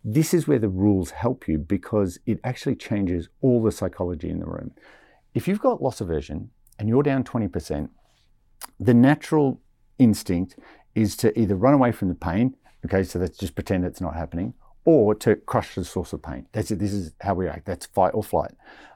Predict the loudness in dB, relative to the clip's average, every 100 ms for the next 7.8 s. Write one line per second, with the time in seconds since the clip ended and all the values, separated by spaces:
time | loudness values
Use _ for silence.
0 | _ 2 4 4 4 6 6 2 -2 4
1 | 4 4 2 4 2 2 0 0 -4 0
2 | 2 0 0 -2 -2 -4 -4 -10 -4 -4
3 | -4 -10 -20 -20 _ _ 0 2 6 4
4 | 4 0 0 0 0 0 -4 -2 0 2
5 | 2 0 0 -4 -4 -4 -4 -2 0 0
6 | 0 0 -2 0 -2 -2 0 0 0 -4
7 | -2 -4 -2 -2 -2 -4 -4 -6